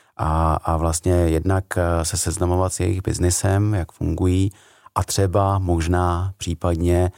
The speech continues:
jim poskytnout i svoje, eh, svoji pomoc, eh, to, co, to, co děláme pro ostatní zákazníky. Ta volba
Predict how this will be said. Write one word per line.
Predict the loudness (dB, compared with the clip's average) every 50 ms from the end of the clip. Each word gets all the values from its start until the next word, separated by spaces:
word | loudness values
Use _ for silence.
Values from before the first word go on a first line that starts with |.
| _ _ _ _ _ -4
jim | -2 0 0
poskytnout | 0 -2 -2 -2 -2 -2 0 0 0 0 0
i | -2 -2
svoje, | -2 0 0 2 2 2 2 2 2 0
eh, | 0 0 0 0 0 -2
svoji | -2 -4 -2 -2 0 0 0
pomoc, | 0 -2 0 0 2 0 0 0 -2 -4 -2
eh, | -2 0 0 0 0 -2 -2
to, | -4 -8 -8 -8
co, | -6 -4 -2 0 0 0 -2 -2 -4
to, | -6 -8
co | -6 -4 -4 -2
děláme | -2 0 0 0 0 0 -2
pro | -2 -2 -4
ostatní | -4 -4 -6 -6 -6 -4 -4 -4
zákazníky. | -2 -2 -4 -4 -4 -4 -4 -4 -4 -6 -6 -6 -10 -12 -12 _ -20 -20 -20 -20 _ _ _ _ _ _ _ _
Ta | -4 -2
volba | 0 0 0 0 2 0 0 2 0 -2 -4